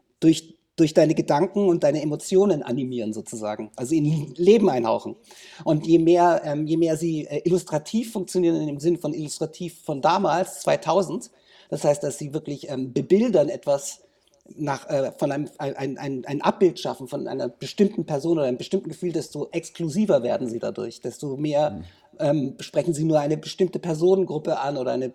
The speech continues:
Speaker 1: ein bestimmtes Gefühl. Und je, je mehr man davon wegnimmt, desto offener sind sie, dass du, ähm, sie selber belebst. Das war, das ist, ähm, das nenn ich jetzt so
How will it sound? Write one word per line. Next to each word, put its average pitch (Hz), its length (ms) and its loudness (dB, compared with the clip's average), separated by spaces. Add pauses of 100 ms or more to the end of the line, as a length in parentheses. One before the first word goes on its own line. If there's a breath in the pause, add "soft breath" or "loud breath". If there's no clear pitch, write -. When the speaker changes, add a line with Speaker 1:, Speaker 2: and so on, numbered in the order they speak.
Speaker 1:
ein 123 120 -8
bestimmtes 220 520 -2
Gefühl. 123 520 -8
Und 123 160 -14
je, 127 240 -10
je 147 120 -8
mehr 156 200 -2
man 175 200 0
davon 139 340 -4
wegnimmt, 190 460 -2 (280 soft breath)
desto - 280 -4
offener 185 340 2
sind 170 240 0
sie, 185 240 -4 (140 loud breath)
dass 135 240 -4
du, 220 500 -2 (140)
ähm, 151 280 4
sie 151 140 -4
selber 160 400 0
belebst. 127 640 -6 (420 loud breath)
Das 160 160 -2
war, 165 260 4 (120)
das 147 140 -8
ist, - 220 -10
ähm, 143 300 -2
das 139 160 -6
nenn 160 200 -2
ich 190 260 -4
jetzt 165 260 -6
so 156 300 -4